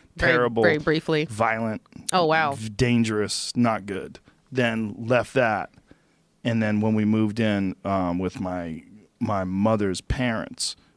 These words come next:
Speaker 2: we lived there for a while, and then we got an apartment, um, after my mom had, you know, escaped from my dad. And then, um, when my mom met my stepdad, it was a totally different relationship. He's
Speaker 1: Mm-hmm.
Speaker 2: a hippie, and he was, like, this really nice guy.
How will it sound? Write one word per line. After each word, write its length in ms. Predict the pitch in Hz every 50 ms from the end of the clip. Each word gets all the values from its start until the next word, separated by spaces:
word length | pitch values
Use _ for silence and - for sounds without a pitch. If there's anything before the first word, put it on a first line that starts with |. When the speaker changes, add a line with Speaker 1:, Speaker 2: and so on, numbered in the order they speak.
| _ -
Speaker 2:
we 100 | 120 113
lived 240 | 107 110 101 104 107
there 180 | 113 104 104 98
for 100 | - 113
a 40 | 101
while, 320 | 101 98 98 98 101 98
and 80 | 95 101
then 120 | 101 101
we 80 | 98 90
got 140 | 101 98
an 60 | 92 92
apartment, 540 | 87 - 117 107 95 - - 78 87 - - - - - - - - - - - -
um, 300 | 110 104 98 95 90 - -
after 240 | 104 101 - - 110
my 80 | 101
mom 320 | 98 101 98 92 92 95 95
had, 160 | 87 87 87 87 - -
you 120 | 85 95
know, 240 | 92 87 78 80 - - - - -
escaped 460 | - - - - - 113 101 95 - -
from 140 | - 101 92
my 120 | 85 87
dad. 440 | 85 95 95 95 95 92 87 90 - _ -
And 160 | - 113 110
then, 300 | 110 107 107 104 101 101
um, 400 | 101 95 95 95 90 90 87 80 _ _ _ -
when 160 | - 113 110
my 80 | 110 104
mom 340 | 107 117 117 110 107 104 104
met 180 | 107 104 - -
my 100 | 82 87
stepdad, 680 | - - - 143 143 139 - 123 104 98 90 87 98 - _ _ _ _ _ _ _ _ _ _ _ _ _ _ - - - - _ _ _ _ -
it 60 | 147
was 160 | 139 135 131
a 140 | 131 127 113 113 - -
totally 280 | - - 156 143 135 127
different 260 | 113 107 98 98 95 107
relationship. 380 | 117 120 - - - 80 - -
He's 160 | - 185 190
Speaker 1:
Mm-hmm. 160 | 180 170 160
Speaker 2:
a 60 | -
hippie, 220 | - - 87 - - - - - - - - - - _ _ _ _ -
and 80 | 120 113
he 40 | 117
was, 120 | 113 113
like, 120 | 113 110
this 180 | - 113 107 -
really 280 | 110 110 110 110 110 107
nice 260 | 107 110 113 110 -
guy. 320 | - 131 147 - 92 -